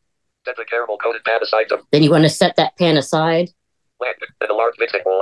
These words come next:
Speaker 1: add the
Speaker 2: And in a large mixing bowl.
Speaker 1: Blend. In a large mixing bowl, add the eggs, sweetened condensed milk,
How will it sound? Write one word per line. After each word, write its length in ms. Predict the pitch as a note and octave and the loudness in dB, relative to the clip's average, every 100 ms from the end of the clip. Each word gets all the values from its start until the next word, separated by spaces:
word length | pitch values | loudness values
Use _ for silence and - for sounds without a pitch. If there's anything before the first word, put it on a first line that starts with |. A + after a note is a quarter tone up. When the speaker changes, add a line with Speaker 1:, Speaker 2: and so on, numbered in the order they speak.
| A#2 | 0
Speaker 1:
add 80 | |
the 100 | A2 G#2+ | 0 2
Speaker 2:
And 120 | E3 | 4
in 200 | D#3+ D#3 | 4 4
a 20 | |
large 320 | D#3+ E3 D#3+ | 4 2 2
mixing 400 | F3 F3+ F#3 F3 | 0 0 2 2
bowl. 220 | D#3 E3 D#3+ | 2 2 4
Speaker 1:
Blend. 240 | E3 E3+ - | 2 0 -6
In 60 | G#2+ | -10
a 20 | |
large 160 | A2+ A#2 | -10 -8
mixing 220 | A#2 G2+ F#2+ | -10 -8 -4
bowl, 200 | F#2+ G2+ | -2 0
add 80 | A#2+ | -2
the 120 | G#2+ | -2
eggs, 160 | G#2+ - - | -4 -4 -10
sweetened 280 | A#2+ A#2 - | -16 -12 -6
condensed 320 | G#2+ A#2 - | -2 -2 0
milk, 200 | A2 - | -2 -2